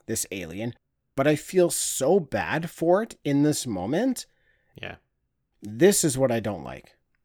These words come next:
Speaker 1: This is what I don't need. I
Speaker 2: Yeah.
Speaker 1: don't need to feel emotion for this creature at this point in the movie because they haven't set this up at all.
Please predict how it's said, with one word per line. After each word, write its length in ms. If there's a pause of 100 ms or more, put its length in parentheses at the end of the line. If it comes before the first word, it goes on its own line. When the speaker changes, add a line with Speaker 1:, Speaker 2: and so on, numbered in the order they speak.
(140)
Speaker 1:
This 260
is 120
what 140
I 100
don't 260
need. 200 (380)
I 60
Speaker 2:
Yeah. 60
Speaker 1:
don't 200
need 440 (100)
to 120
feel 440
emotion 760
for 240
this 220
creature 640 (340)
at 160
this 140
point 280
in 60
the 60
movie 340 (240)
because 360 (180)
they 200
haven't 360
set 260
this 200
up 160
at 80
all. 300